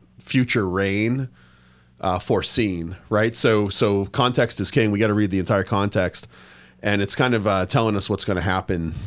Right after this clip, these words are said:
um, when, when Christ comes back, and it's these people who, who are just destroyers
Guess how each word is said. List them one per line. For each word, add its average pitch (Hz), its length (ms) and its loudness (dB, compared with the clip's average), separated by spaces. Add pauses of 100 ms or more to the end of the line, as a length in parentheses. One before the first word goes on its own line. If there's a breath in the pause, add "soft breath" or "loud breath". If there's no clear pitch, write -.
(320 loud breath)
um, 85 420 -4
when, 95 280 0
when 95 160 0
Christ 95 300 -2
comes 90 200 -4
back, 98 300 0
and 90 80 -4
it's 87 100 -8
these 92 140 -4
people 104 320 -2
who, 90 300 -2 (460 soft breath)
who 117 80 2
are 104 60 2
just 120 220 0
destroyers 110 840 0